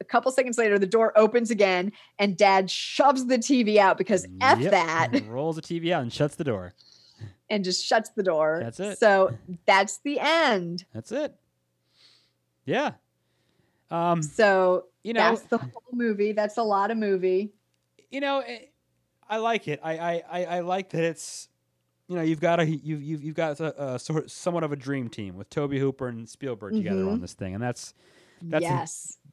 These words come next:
Speaker 2: that's a key part of it. There are
Speaker 1: Uh, s-
Speaker 2: certain parts to me where it's kind of interesting, and I kinda, like, when all hell starts to break loose, when the tree comes alive,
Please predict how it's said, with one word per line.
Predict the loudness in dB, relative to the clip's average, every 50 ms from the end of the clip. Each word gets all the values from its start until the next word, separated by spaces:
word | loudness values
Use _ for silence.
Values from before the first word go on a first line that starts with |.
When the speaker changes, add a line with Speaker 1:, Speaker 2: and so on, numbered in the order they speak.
| _ -4
Speaker 2:
that's | -4 -4 -2 -2
a | -6
key | -8 -6 -4 -4 -4
part | -2 2 2 4 4 2
of | 0 -2
it. | -6 -6 -6 _ _ _ _ _ _ _ _ _ -4
There | 0 4
are | 4 4
Speaker 1:
Uh, | 4
s- | 2
Speaker 2:
certain | 0 -2 -4 -2 -4 -6 -6 -8
parts | _ 0 2 2 2 0 -2 -4
to | -6 -4
me | -2 0 -2 -2 -2
where | -2 0 0 2 2 2 0 0 0 -2 -2 -4 -6 -8 -10
it's | -12 -12 -12 -8
kind | -4 -2 -2 -2 -2
of | -4 -6
interesting, | -6 -8 -8 -10 -14 -8 -6 -6 -6 -4
and | -4 -6
I | -6
kinda, | -6 -6 -6 -4 -4 -4 -4 -4 -6 -6 -8 _ _ _ _ _ _ _ _ _ _ _ _ -6
like, | -6 -2 0
when | 2 4
all | 4 4 4
hell | 4 4 4 4 4 4 2
starts | 4 2 0 0 0
to | -4 0
break | 0 2 0 2 2
loose, | 0 0 0 0
when | -2 -4
the | -4
tree | -4 -2 0 0 0 0
comes | 0 -2 -4 -4 -2 -2
alive, | 0 2 2 2 2 2 2 0